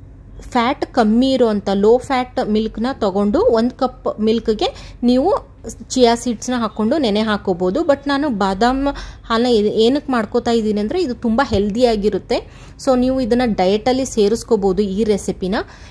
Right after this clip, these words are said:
ಇವಾಗ ನಾನು ಅದನ್ನ ಮಿಕ್ಸಿ ಮಾಡ್ಕೊಂಡು ಬಂದು ತೆಗ್ದಿಟ್ಕೊಂಡಿದ್ದೀನಿ ಸಪ್ರೇಟಾಗಿ. So ಇವಾಗ ಒಂದು ಮೂರರಿಂದ ನಾಲ್ಕು ಸ್ಪೂನ್ ಆಗೋಷ್ಟು ಚಿಯಾ ಸೀಡ್ಸ್‌ನ ನಾನು ಹಾಕೊಂಡು ನಾನು ಏನ್ ಮಿಕ್ಸಿ ಮಾಡ್ಕೊಂಡಿದ್ದೆ ಆ ಹಾಲನ್ನ,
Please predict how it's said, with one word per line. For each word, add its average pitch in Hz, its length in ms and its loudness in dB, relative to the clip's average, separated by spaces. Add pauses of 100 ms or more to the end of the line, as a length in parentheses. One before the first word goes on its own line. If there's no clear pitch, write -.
(120)
ಇವಾಗ 269 320 2
ನಾನು 285 380 -4
ಅದನ್ನ 226 320 -2 (680)
ಮಿಕ್ಸಿ 240 360 -2
ಮಾಡ್ಕೊಂಡು 240 440 0
ಬಂದು 233 240 0
ತೆಗ್ದಿಟ್ಕೊಂಡಿದ್ದೀನಿ 214 840 -2 (220)
ಸಪ್ರೇಟಾಗಿ. 208 760 -2 (540)
So 349 120 2
ಇವಾಗ 285 420 4
ಒಂದು 269 260 0
ಮೂರರಿಂದ 262 560 -2
ನಾಲ್ಕು 240 640 -2
ಸ್ಪೂನ್ 247 340 -2
ಆಗೋಷ್ಟು 214 440 -2
ಚಿಯಾ 226 320 2
ಸೀಡ್ಸ್‌ನ 226 460 -4
ನಾನು 220 180 0
ಹಾಕೊಂಡು 208 460 -2
ನಾನು 196 220 -2
ಏನ್ 277 220 0
ಮಿಕ್ಸಿ 254 280 -2
ಮಾಡ್ಕೊಂಡಿದ್ದೆ 208 640 0
ಆ 208 380 -2
ಹಾಲನ್ನ, 202 340 -4